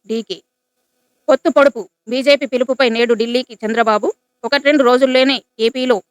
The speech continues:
సీట్ల సర్దుబాటు ఖరారు. పవన్కు హస్తీనా పిలుపు. బీజేపీ గెలవగలిగే సీట్లు ఇవ్వాలని బాబుకు టీడీపీ నేతల సూచన. రాజమండ్రి, ఏలూరు, రాజంపేట సహా ఐదు సీట్లు కోర-, కోరుతున్న కమలనాథులు.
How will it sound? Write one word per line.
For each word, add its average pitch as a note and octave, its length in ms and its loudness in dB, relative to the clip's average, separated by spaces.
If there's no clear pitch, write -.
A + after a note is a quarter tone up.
సీట్ల B3+ 200 0
సర్దుబాటు A#3 560 0
ఖరారు. G3+ 360 -2
పవన్కు C4+ 420 2
హస్తీనా C4 360 -2
పిలుపు. A3 400 -4
బీజేపీ C#4 360 2
గెలవగలిగే B3 520 0
సీట్లు A#3 320 -4
ఇవ్వాలని A3 540 0
బాబుకు A3 360 0
టీడీపీ A3+ 380 0
నేతల G#3+ 320 -2
సూచన. G3+ 460 -4
రాజమండ్రి, D4 460 2
ఏలూరు, C4 260 6
రాజంపేట A#3+ 500 -2
సహా G#3+ 300 -8
ఐదు G#3 120 -4
సీట్లు A3 280 -8
కోర-, G#3+ 320 -2
కోరుతున్న C4+ 380 4
కమలనాథులు. A3 640 -4